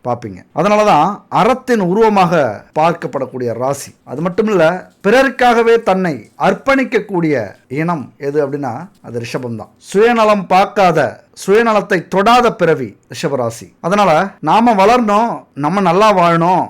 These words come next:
நம்ம மட்டுமே சந்தோஷமா இருக்கணும் அப்படின்னு நினைச்சா கூட நாம சந்தோஷமா இருக்கிறது மாதிரி நம்ம கூட இருக்கிறவங்களும், நம்ம ஃப்ரெண்ட்ஸும், உற்றார் உறவினர்களும் சந்தோஷமா இருக்கணும் அப்படின்னு நினைக்கக்கூடிய ஒரு குணம். அதே நேரத்துல தன்னுடைய தரத்தை அடுத்தவங்களுக்காக தாழ்த்தி கொள்ள மாட்டீங்க.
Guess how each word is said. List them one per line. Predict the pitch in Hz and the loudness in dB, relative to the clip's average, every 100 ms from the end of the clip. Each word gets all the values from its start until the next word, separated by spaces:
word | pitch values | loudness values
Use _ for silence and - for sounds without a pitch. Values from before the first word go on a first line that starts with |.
| - | -8
நம்ம | 147 147 214 | -4 0 0
மட்டுமே | 220 233 247 | 0 0 0
சந்தோஷமா | 214 175 202 208 196 | 0 -2 -2 -2 -4
இருக்கணும் | 170 165 156 117 - _ | -4 -4 -4 -6 -12 _
அப்படின்னு | 135 160 165 151 | -8 -4 -2 -2
நினைச்சா | 196 220 220 | -2 0 0
கூட | 190 190 143 151 208 - | 0 0 0 -2 -6 -8
நாம | 139 170 226 196 | -2 0 0 0
சந்தோஷமா | 196 240 262 262 240 | 2 2 2 2 2
இருக்கிறது | 202 214 190 | 2 2 2
மாதிரி | 190 185 160 120 - - | 2 4 2 0 -6 -8
நம்ம | 147 160 - | -4 -4 -2
கூட | 185 220 | 2 2
இருக்கிறவங்களும், | 185 160 160 156 156 165 160 - | 2 0 -2 0 0 -2 -6 -10
நம்ம | 147 147 - | -6 -6 -4
ஃப்ரெண்ட்ஸும், | 175 190 - 151 143 - | -4 -2 -4 -4 -6 -12
உற்றார் | 151 151 - 156 139 | -14 -8 -2 0 0
உறவினர்களும் | 131 175 233 226 196 190 190 165 | -2 -2 0 0 0 0 -2 -4
சந்தோஷமா | 151 170 170 156 | -6 -6 -4 -4
இருக்கணும் | 139 139 131 110 - _ - | -4 -6 -10 -10 -14 _ -8
அப்படின்னு | 135 160 160 143 135 | -6 -4 -4 -2 -2
நினைக்கக்கூடிய | 180 226 226 - 165 160 | -2 -2 -4 -4 -2 -2
ஒரு | 127 117 | -2 -6
குணம். | 131 127 95 - | -8 -8 -10 -14
அதே | 120 180 | -6 -4
நேரத்துல | 202 170 156 131 165 - - | -2 -2 -2 -2 -4 -10 -4
தன்னுடைய | 180 208 185 151 | -2 0 0 0
தரத்தை | 196 247 - 220 131 101 - | 0 0 2 0 0 -4 -6
அடுத்தவங்களுக்காக | 156 214 - 214 196 175 175 180 180 | -2 -2 0 0 0 -2 0 -2 0
தாழ்த்தி | 180 240 240 226 | 2 2 -2 -6
கொள்ள | 196 170 | -2 0
மாட்டீங்க. | 151 135 123 104 | 0 -2 -4 -10